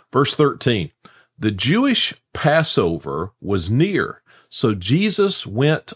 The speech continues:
up to Jerusalem." The Bible always refers to Jerusalem as up. Jerusalem was a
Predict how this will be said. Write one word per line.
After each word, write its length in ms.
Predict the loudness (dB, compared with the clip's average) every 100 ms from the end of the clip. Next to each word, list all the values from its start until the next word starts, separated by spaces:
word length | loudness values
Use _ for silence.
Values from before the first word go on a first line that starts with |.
| -2
up 380 | 0 0 -4 _
to 120 | -4
Jerusalem." 680 | -2 2 2 2 -2 -8 -8 _ _ -20 -20 -16 -8
The 80 | 0
Bible 300 | 0 2 0
always 600 | 4 4 4 2 0 -2
refers 460 | -2 2 2 2
to 120 | 0
Jerusalem 800 | -2 0 2 2 2 -2 -2 -4 -6
as 520 | -2 0 2 -2 -8 _
up. 420 | 0 0 -4 -18 -18 -20 -20 _
Jerusalem 640 | -4 2 2 0 0 0 2
was 240 | 2 2
a 260 | 0 0